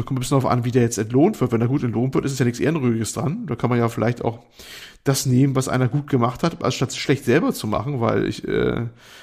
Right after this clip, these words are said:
denke mir mal so, es gibt ein paar andere Firmen, denen traue ich eher zu, dass die irgendwelche Leute in Grund und Boden klagen, wenn sie irgendwas vielleicht in den Assets benutzen, was sie dann optimiert haben aus den Originalen oder so, ne?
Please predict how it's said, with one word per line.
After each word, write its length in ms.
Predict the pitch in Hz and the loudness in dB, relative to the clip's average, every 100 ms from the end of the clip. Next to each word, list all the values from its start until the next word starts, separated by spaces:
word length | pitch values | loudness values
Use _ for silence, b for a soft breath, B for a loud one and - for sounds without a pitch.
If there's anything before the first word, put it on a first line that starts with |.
| B - | B -2
denke 140 | 117 | 0
mir 40 | 127 | 2
mal 100 | 120 | 2
so, 120 | 120 | 2
es 80 | 120 | -2
gibt 160 | 127 | -4
ein 40 | 123 | -2
paar 120 | 101 | 0
andere 260 | 127 131 | 2 0
Firmen, 300 | 127 139 147 | 0 2 2
denen 100 | 135 | 0
traue 220 | - 131 127 | 0 2 2
ich 80 | |
eher 160 | 113 120 | 2 0
zu, 200 | 120 131 | 0 -2
dass 180 | 120 - | -2 -2
die 100 | 123 | -2
irgendwelche 340 | 90 113 117 | -2 -2 0
Leute 300 | 117 123 120 | 2 2 2
in 60 | 113 | 0
Grund 160 | 131 113 | -2 -2
und 60 | |
Boden 260 | 110 123 - | 0 0 0
klagen, 420 | - 131 139 147 | -2 0 0 0
wenn 100 | 131 | -2
sie 100 | 120 | -2
irgendwas 320 | 135 127 123 | -2 -2 -2
vielleicht 280 | 117 123 - B B | 0 0 -2 B B
in 100 | - | -2
den 80 | 107 | 0
Assets 220 | 120 135 | 2 0
benutzen, 400 | - 131 139 - | 2 2 2 0
was 140 | 127 123 | 0 0
sie 60 | |
dann 320 | 120 120 - - | 0 -2 -4 -6
optimiert 500 | - - 123 131 135 | -6 -2 0 0 0
haben 180 | 127 117 | 0 0
aus 140 | 117 | -2
den 140 | 117 | 0
Originalen 640 | 113 117 113 110 107 131 175 | 0 0 0 2 2 2 0
oder 180 | - 143 | -2 -2
so, 260 | 139 175 156 | 0 0 0
ne? 180 | 139 | -2